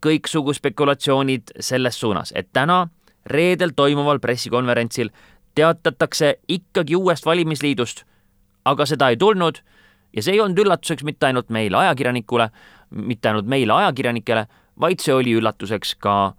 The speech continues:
Yana Toomi kaasvõitlejatele, Olga Ivanovale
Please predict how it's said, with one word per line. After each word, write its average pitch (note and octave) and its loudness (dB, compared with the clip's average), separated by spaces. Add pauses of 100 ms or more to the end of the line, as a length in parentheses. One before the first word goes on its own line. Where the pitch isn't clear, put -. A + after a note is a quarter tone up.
(300)
Yana G2+ -2
Toomi F#2 -2
kaasvõitlejatele, B2+ 0 (340)
Olga G#2 0
Ivanovale A#2 0